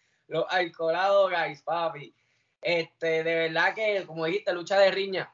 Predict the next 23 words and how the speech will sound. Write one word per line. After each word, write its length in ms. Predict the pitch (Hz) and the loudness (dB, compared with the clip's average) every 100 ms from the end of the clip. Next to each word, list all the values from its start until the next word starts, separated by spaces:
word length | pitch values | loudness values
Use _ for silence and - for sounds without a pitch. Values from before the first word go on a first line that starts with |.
| _ | _
Una 240 | - 156 165 | -4 0 4
pareja 380 | 175 170 175 | 4 4 4
de, 580 | 170 160 156 147 139 95 | 4 2 2 0 -2 -4
dos 200 | 170 170 190 | -4 0 4
parejas 380 | 185 190 190 | 4 4 4
de 80 | 180 | 4
veteranos, 640 | 175 160 160 202 220 196 170 | 2 2 2 2 2 -2 0
los 220 | 156 151 | 0 -2
convictos, 480 | 135 135 165 - 160 | -6 -8 -6 -4 0
pues, 240 | 156 151 - _ _ _ _ _ - | 0 0 -4 _ _ _ _ _ -6
tienen 240 | 143 160 | -4 -2
muchos 260 | 170 170 160 | -4 4 4
años 220 | 165 156 | 4 0
en 0 | |
el 80 | 156 | -2
circuito. 720 | 151 - 214 240 208 180 - _ _ _ _ - | -6 2 4 6 2 2 -2 _ _ _ _ 0
Los, 400 | 151 151 147 143 | 6 8 8 8
los 180 | 147 143 | 6 8
bouncers 440 | 156 165 175 165 | 8 8 2 0
son 420 | 170 175 165 165 | 0 0 -2 -2
legendarios, 840 | 156 156 156 151 170 214 202 180 170 | 2 4 4 4 8 8 6 2 -2
el 60 | 151 | -2
que 320 | 160 160 | -6 -6